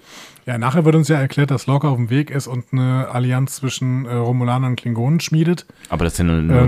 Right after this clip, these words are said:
Speaker 2: eine theoretische Aussage, das weiß ja gerade auch niemand.
Speaker 1: Ja, ist es nicht so, dass dieser, ähm,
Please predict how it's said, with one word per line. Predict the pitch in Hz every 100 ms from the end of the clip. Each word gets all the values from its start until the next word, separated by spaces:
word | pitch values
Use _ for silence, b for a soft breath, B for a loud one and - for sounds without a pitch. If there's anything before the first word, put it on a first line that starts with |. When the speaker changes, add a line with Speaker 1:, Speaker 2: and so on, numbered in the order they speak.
| 123
Speaker 2:
eine | 73
theoretische | 80 71 85 87 76 80 69 52
Aussage, | 69 69 65 67
das | 65
weiß | 71 69
ja | 71
gerade | 67
auch | 55 87
niemand. | 73 65 64 - - _ _ b b b b _ _ _ _ _ _ _ _ _ - - b b b b b _ -
Speaker 1:
Ja, | 120 175 180 -
ist | -
es | 151 160
nicht | 156
so, | -
dass | 135 135
dieser, | - 127 123 123 123 127 120 113
ähm, | 113 113 110